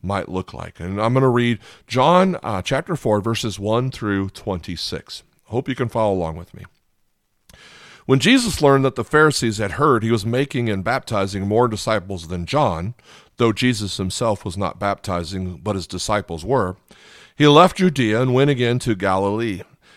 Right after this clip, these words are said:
He had to travel through Samaria, so he came to a town of Samaria called Sychar, near the property that Jacob had given his son Joseph.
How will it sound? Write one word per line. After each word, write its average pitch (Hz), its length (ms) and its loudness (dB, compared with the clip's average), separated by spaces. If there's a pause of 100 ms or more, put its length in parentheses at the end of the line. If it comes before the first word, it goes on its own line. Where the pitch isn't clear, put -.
(120)
He 131 60 2
had 160 140 6
to 175 80 2
travel 147 420 4
through 135 240 -2
Samaria, 107 640 -2
so - 180 -4
he 107 80 2
came 127 280 0
to 170 120 -2
a 165 60 -2
town 110 320 0
of 113 100 0
Samaria 107 440 -2
called 104 300 -2
Sychar, 104 520 -4 (680)
near 123 180 4
the 127 80 4
property 139 480 2
that 113 160 -2
Jacob 120 340 -2
had 107 200 -4
given 120 260 0
his 139 140 0
son 107 300 -2
Joseph. 98 540 -6